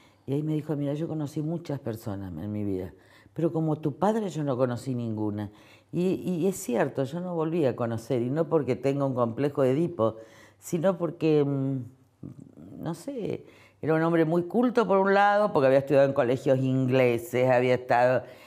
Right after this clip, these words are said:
estaba preparado para ser heredero y fue un fracaso capitalista total,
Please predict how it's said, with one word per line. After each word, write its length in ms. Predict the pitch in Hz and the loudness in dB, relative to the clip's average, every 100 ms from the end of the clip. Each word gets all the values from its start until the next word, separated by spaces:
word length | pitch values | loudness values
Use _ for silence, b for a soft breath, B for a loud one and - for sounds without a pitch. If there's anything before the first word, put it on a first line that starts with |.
| B B | B B
estaba 420 | 156 151 196 240 | -4 2 4 4
preparado 560 | 220 170 139 139 196 208 | 4 2 4 4 4 4
para 180 | 139 113 | 2 2
ser 220 | 113 151 | 0 0
heredero 500 | 151 131 117 131 185 | 2 2 2 2 2
y 40 | |
fue 180 | 226 139 | -2 -2
un 100 | 156 | -2
fracaso 720 | 151 135 104 - 131 - 165 | 0 0 0 0 -2 0 0
capitalista 920 | 117 107 101 98 101 101 113 - 147 | 0 0 -2 0 0 0 -4 0 0
total, 840 | 143 98 - 95 101 107 117 127 | 0 -4 0 2 4 2 2 -2